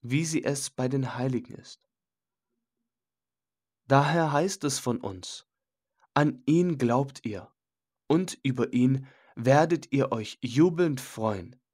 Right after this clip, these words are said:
mit unaussprechlicher und herrlicher Freude.“ Erster Petrus eins, Vers acht.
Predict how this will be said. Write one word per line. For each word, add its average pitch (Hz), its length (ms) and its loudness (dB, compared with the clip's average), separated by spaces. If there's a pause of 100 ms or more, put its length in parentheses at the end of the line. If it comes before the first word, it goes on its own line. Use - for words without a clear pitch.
(340)
mit 113 300 -4
unaussprechlicher 120 1500 -2 (360)
und 113 280 -4
herrlicher 120 580 0
Freude.“ 104 540 -10 (1500)
Erster 117 320 -4
Petrus - 400 -10
eins, 143 320 -2
Vers - 320 -12
acht. - 400 -16